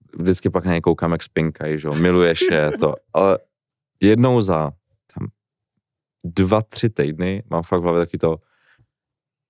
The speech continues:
Speaker 1: já bych tak chtěl v tom měsíci mít dva dny a jeden den, kdy jsem úplně jako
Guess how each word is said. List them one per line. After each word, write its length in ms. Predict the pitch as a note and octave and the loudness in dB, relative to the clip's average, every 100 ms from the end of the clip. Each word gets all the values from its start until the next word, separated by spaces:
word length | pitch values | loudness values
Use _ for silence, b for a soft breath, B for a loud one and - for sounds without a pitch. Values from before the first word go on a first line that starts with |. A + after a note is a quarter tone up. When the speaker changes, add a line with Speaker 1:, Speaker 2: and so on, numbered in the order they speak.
| _ - | _ -2
Speaker 1:
já 140 | G2 F#2+ | 0 2
bych 180 | G#2 | 0
tak 160 | - G#2 | -2 -6
chtěl 560 | - - G2+ F#2+ F#2+ G#2 _ _ _ _ _ _ _ - | -4 2 4 4 0 -4 _ _ _ _ _ _ _ -10
v 60 | - | 0
tom 180 | G2+ | 4
měsíci 600 | G2+ G2+ - B2+ - E2 E2+ | 4 4 2 2 2 2 2
mít 180 | F#2 | 0
dva 220 | F2 F2+ F2+ | 0 -2 0
dny 300 | F2 D#2 F#2 _ _ | -2 -4 -8 _ _
a 80 | E2 | -2
jeden 300 | F2 F2+ F#2+ | 0 2 0
den, 320 | D#2 D2+ F#2 G#2+ _ _ _ | 0 -4 -6 -10 _ _ _
kdy 180 | - F2 | -4 -4
jsem 360 | - F2+ D#2+ D#2 _ _ _ _ - | -2 -2 -2 -6 _ _ _ _ -20
úplně 300 | - G2+ F#2+ | -4 0 0
jako 480 | F2+ - F2+ E2+ | 0 0 0 0